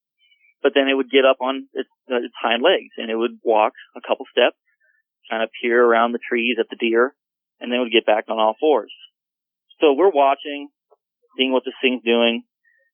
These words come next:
and then it stopped, uh, when it was kind of parallel with the cabin, and it looked over at us, and, like, within a, a, a second, uh, I would say, um, we ducked down, uh,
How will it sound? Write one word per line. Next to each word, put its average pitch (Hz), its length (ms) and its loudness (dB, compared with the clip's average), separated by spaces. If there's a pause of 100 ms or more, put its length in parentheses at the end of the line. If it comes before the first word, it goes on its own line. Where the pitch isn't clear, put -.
(240)
and 135 120 2
then 143 180 4
it 131 140 2 (220)
stopped, 156 400 2 (360)
uh, 117 280 -6
when 123 160 -6
it 123 40 -4
was - 160 -10
kind 160 160 -2
of 120 60 -4 (120)
parallel 131 360 4
with 113 140 -4
the - 120 -12
cabin, 123 440 -2 (560)
and 117 400 0
it 160 160 2
looked 135 260 0
over 117 320 4
at 110 140 4
us, 120 160 2 (480)
and, 107 400 -4 (420)
like, 123 200 -6 (100)
within 135 300 2
a, 110 260 4
a, 110 280 2
a 110 40 -6 (160)
second, 139 320 -2 (280)
uh, 110 280 -4
I 107 160 -4
would 110 220 -12
say, 117 280 2 (760)
um, 110 400 -2 (280)
we 233 340 -2 (560)
ducked 131 280 2
down, 123 380 -2 (360)
uh, 104 300 -8